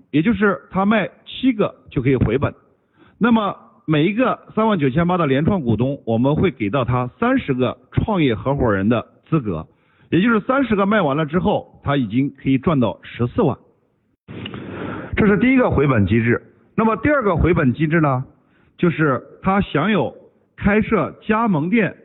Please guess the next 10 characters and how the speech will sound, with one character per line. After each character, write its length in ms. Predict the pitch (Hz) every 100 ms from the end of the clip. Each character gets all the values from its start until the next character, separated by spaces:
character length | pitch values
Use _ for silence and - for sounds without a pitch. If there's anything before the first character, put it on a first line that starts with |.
| _
名 360 | - 117 135 185
额 200 | 123 120 - - _ -
资 120 | 196
格 160 | 143 107
一 100 | 110
家， 260 | 104 95 - _ _ _ _ _ _ -
免 420 | 143 147 143 95
加 220 | 92 202
盟 160 | 202 147
费 240 | 202 156